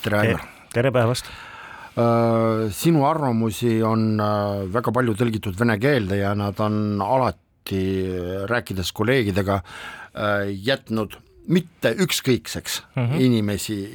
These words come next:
Speaker 1: ja, ja mõningad, äh, tähelepanekud ma olen ise ka siin saates kasutanud või siis kolleegid kasutanud ka oma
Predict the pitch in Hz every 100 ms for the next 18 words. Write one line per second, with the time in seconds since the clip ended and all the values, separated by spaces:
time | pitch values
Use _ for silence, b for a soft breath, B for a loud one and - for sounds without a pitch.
0 | 117 107 107 104 101 101 98 98 90 B
1 | B B B B B B - 104 104 101
2 | 101 101 107 127 113 101 87 - 110 98
3 | 87 135 113 104 107 104 95 104 101 104
4 | 104 107 135 135 104 104 101 110 101 143
5 | 156 - - 120 113 95 107 101 98 -
6 | 104 104 85 92 - 104 104 110 95 -
7 | 104 92 - 98 90 - 120 151 113